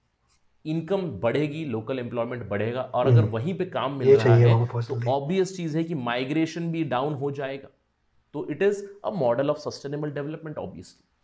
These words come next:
Speaker 1: और अगर वहाँ पे स्किल लेबरर्स है, आर्टिसंस है, उनकी स्किल और भी बढ़ेगी। अगर किसी के पास स्किल नहीं है, तो वहाँ पे उनकी स्किल भी डेवलप होगी और उनके प्रोडक्ट को अच्छी क्वालिटी भी मिलेगी। अगर वो कुछ गलती कर रहे हैं, अगर उनके प्रोडक्ट में कुछ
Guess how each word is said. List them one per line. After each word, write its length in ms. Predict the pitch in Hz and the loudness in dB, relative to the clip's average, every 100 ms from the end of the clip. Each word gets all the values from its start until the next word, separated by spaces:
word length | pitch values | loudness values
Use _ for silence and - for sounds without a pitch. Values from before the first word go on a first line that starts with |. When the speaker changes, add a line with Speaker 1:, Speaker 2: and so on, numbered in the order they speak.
| _ _ - | _ _ -2
Speaker 1:
और 120 | 135 | 0
अगर 260 | 135 170 | 0 0
वहाँ 260 | 170 135 143 | -2 -6 -6
पे 220 | 151 151 | -6 -8
स्किल 320 | 147 - 127 | -8 -10 -6
लेबरर्स 560 | 127 110 107 120 123 120 | -4 -4 -4 -4 -6 -6
है, 260 | 117 117 - | -8 -8 -6
आर्टिसंस 580 | 98 101 117 131 120 117 | -6 -6 -10 -10 -10 -10
है, 200 | 113 - _ - | -10 -12 _ -8
उनकी 240 | 175 185 | -6 -6
स्किल 320 | 202 - 214 - | -8 -6 -6 -2
और 320 | - 175 190 | 0 2 2
भी 80 | 185 | 0
बढ़ेगी। 360 | 147 - 117 | 0 0 -4
अगर 240 | - 127 151 | -4 -4 -6
किसी 360 | 151 139 - | -8 -16 -12
के 60 | 151 | -8
पास 100 | 156 | -8
स्किल 380 | - 175 196 180 | -8 -6 -2 0
नहीं 180 | 170 | 0
है, 120 | 180 175 | -2 -2
तो 80 | |
वहाँ 300 | 143 131 147 | -4 -2 -2
पे 140 | 156 165 | -4 -6
उनकी 340 | 139 139 147 | -6 -8 -8
स्किल 340 | 160 - 185 190 | -12 -8 -4 0
भी 100 | 180 | 0
डेवलप 360 | 139 135 139 135 | 0 -2 -4 -6
होगी 280 | 139 208 - _ _ - | -8 -10 -12 _ _ -2
और 180 | 160 | -2
उनके 280 | 160 175 220 | -2 -6 -8
प्रोडक्ट 480 | - 165 160 196 - | -6 -2 0 -2 -6
को 560 | - 175 214 - - - - | -8 0 0 0 -6 -14 -10
अच्छी 400 | 147 - - 240 | -10 -10 -14 -14
क्वालिटी 580 | - 147 160 180 185 190 | -8 -2 0 0 0 -2
भी 100 | 175 | -4
मिलेगी। 320 | 113 87 107 | -4 -6 -6
अगर 180 | 120 139 | -4 -4
वो 100 | 147 | -6
कुछ 220 | 156 117 | -8 -6
गलती 360 | 110 113 131 | -2 -2 -4
कर 220 | 151 120 107 | -6 -4 -4
रहे 240 | 107 113 | -4 -6
हैं, 160 | 117 - _ 120 | -8 -12 _ -6
अगर 160 | 127 | -2
उनके 200 | 139 139 | -2 -4
प्रोडक्ट 400 | - 123 131 131 | -4 -2 -2 -4
में 140 | 135 135 | -10 -8
कुछ 260 | 131 - | -10 -12